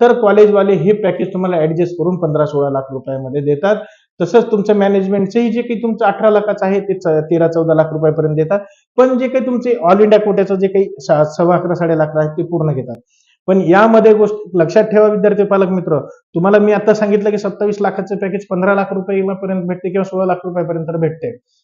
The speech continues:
तर हे कॉलेज तुम्ही अगोदरच त्यांना बोलवून त्यांची जी काही प्रोसेस असेल ती करावी. तुम्हाला कुठल्या कॉलेजला होत नसेल जाणं, तर जे काही प्रॉपर तिथलं काउन्सिलिंग करणार एखादा काउन्सिलर असेल, तर त्यांना तुम्ही भेटू शकता.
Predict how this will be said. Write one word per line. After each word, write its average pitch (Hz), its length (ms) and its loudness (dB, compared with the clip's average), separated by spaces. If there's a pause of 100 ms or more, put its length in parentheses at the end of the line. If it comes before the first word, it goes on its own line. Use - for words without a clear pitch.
(160)
तर 190 80 0
हे 208 140 4
कॉलेज 202 340 2
तुम्ही 196 160 2
अगोदरच 175 500 0
त्यांना 208 280 -2
बोलवून 202 400 0
त्यांची 190 300 -2
जी 294 100 0
काही 294 160 -2
प्रोसेस 262 380 -2
असेल 170 340 -2
ती - 360 -6
करावी. 214 360 4
तुम्हाला 214 520 0
कुठल्या 214 280 0
कॉलेजला 202 420 2
होत 190 220 0
नसेल 185 260 -6
जाणं, 185 300 -2
तर 175 240 -6
जे 196 120 0
काही 233 200 2
प्रॉपर 220 360 2
तिथलं 226 320 -2
काउन्सिलिंग 214 440 -2
करणार 196 180 0
एखादा 185 260 -2
काउन्सिलर 180 400 -4
असेल, 170 240 -6
तर 160 80 -6
त्यांना 156 240 -4
तुम्ही 175 420 -6 (220)
भेटू 214 220 4
शकता. 202 340 0